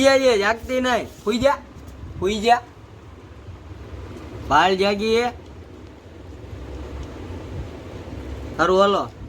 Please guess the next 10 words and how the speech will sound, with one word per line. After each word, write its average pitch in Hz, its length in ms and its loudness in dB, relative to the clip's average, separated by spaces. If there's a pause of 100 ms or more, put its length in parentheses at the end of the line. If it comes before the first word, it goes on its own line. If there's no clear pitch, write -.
(340)
તમે 214 260 2
બધાય 220 360 4
હુઈ 226 160 2
જાઓ. 220 300 6
હું 240 140 0
કેર 233 200 0
ના 220 200 2
સાંભળો 208 440 2
મગજમારી 196 580 0
ઘરની? 170 420 0